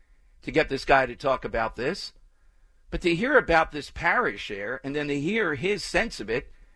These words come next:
and bigots in Congress. Maria could have said, "Well, tell us who you're talking about."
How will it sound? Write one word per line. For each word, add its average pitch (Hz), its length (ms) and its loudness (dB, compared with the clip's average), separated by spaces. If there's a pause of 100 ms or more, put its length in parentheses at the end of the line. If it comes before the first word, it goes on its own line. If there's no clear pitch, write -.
(1040)
and 117 240 -4
bigots 202 600 4
in 165 180 -6
Congress. 190 760 -2 (180)
Maria 180 220 0
could 190 160 0
have 160 100 -6
said, 165 240 2
"Well, 156 380 2 (240)
tell 247 220 2
us 240 160 0
who 226 80 -2
you're 208 160 -2
talking 226 340 2
about." 98 220 -6